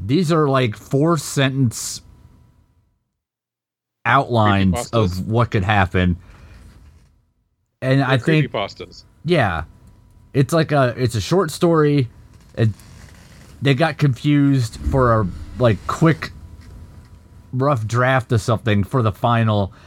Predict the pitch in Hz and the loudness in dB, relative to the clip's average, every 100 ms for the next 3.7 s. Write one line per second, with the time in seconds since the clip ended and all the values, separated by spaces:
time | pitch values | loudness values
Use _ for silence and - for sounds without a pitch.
0 | - - 120 113 127 131 104 104 95 - | -12 -4 0 2 2 0 0 0 0 -2
1 | - - _ _ _ _ _ _ _ _ | -12 -20 _ _ _ _ _ _ _ _
2 | _ _ _ 120 127 - - - - 143 | _ _ _ -4 -2 -4 -14 -18 -6 0
3 | 131 113 - 147 131 107 - | 0 -2 -4 0 2 0 -6